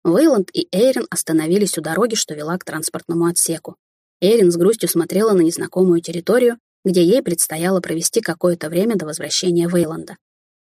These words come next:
И Грант прекрасно понимал ее чувства.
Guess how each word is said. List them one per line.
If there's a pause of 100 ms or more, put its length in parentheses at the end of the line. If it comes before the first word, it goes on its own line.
(180)
И
Грант
прекрасно
понимал
ее
чувства.